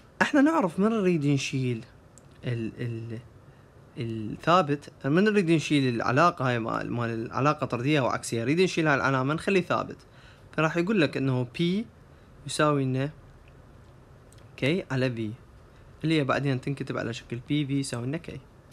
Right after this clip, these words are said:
خوش حكي، هاي العلاقة اللي احنا بدنا نشتغل عليها. زين، هسه وين الحجم هنا؟ وين الضغط؟ الحجم، الحجم اللي يق-، يقصد عليه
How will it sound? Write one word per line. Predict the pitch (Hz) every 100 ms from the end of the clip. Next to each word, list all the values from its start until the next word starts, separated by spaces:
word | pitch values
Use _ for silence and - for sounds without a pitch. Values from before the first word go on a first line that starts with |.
| - - - - -
خوش | 147
حكي، | - 151 180
هاي | 165
العلاقة | 113 147 185 208
اللي | 165
احنا | 170
بدنا | 143
نشتغل | 170 - 151
عليها. | 87 - 101 - - - - - - - - -
زين، | 127 120 107
هسه | 156 190 220
وين | 233 311
الحجم | 269 202 180 - - 156 170
هنا؟ | 160 175 190
وين | 165 180
الضغط؟ | 147 120 113 113 - - - - - - -
الحجم، | 147 - 269 269 247 220 - - -
الحجم | 147 202 180 160
اللي | 147
يق-، | 143 -
يقصد | 180 190 - -
عليه | 165 165 170